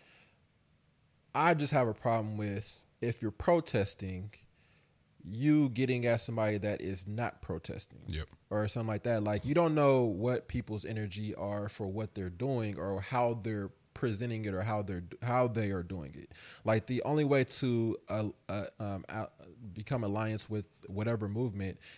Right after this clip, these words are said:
Speaker 1: there's not just one way. Like, it isn't just the, the marching and protesting and being out there all day, that's a big part of it. That's important. That's something that we need folks to do.
Speaker 2: Yeah.
Speaker 1: You know what I mean? But there's other, there's, there's other things that need to be done all at the exact same time.
Speaker 2: Yeah.
Speaker 1: And a lot of that can get lost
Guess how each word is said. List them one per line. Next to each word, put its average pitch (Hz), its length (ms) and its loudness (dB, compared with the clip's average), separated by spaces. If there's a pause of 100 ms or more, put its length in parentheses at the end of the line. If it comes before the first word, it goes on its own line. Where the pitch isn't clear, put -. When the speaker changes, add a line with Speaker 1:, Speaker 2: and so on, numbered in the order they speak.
Speaker 1:
there's 107 180 2
not 131 240 0
just 110 260 -2
one 107 240 -4
way. 113 380 0
Like, 95 160 -4
it 104 140 -4
isn't 120 360 0
just 104 360 -4
the, 87 340 -4
the 95 80 -6
marching 101 460 -4
and 87 100 -8
protesting 98 680 -4 (260)
and 95 180 -2
being 107 220 2
out 101 200 -2
there 92 180 0
all 95 120 0
day, 98 380 -2 (520)
that's 131 260 6
a 139 40 4
big 117 240 4
part 139 220 6
of 95 100 4
it. 85 40 0
That's 113 200 2
important. 107 380 2
That's 113 140 2
something 117 200 0
that 104 140 4
we 104 180 0
need 120 340 2
folks 110 280 -2
to 98 100 -6
do. 98 320 -4
Speaker 2:
Yeah. 92 140 -4
Speaker 1:
You 101 60 -2
know 110 80 0
what 104 80 0
I 101 40 0
mean? 110 260 -2
But 98 200 -4
there's 110 240 -2 (120)
other, 113 420 -4
there's, 113 200 -4
there's 117 260 -4
other 147 160 4
things 139 220 0
that 123 60 0
need 123 120 0
to 113 60 -4
be 113 80 0
done 107 400 2
all 113 260 2
at 107 80 -4
the 101 60 -4
exact 101 320 -4
same 90 220 -6
time. 117 380 -2
Speaker 2:
Yeah. - 520 -8
Speaker 1:
And 104 80 0
a 101 40 2
lot 117 180 4
of 120 80 4
that 110 160 0
can 107 100 -6
get 95 160 -4
lost 110 720 0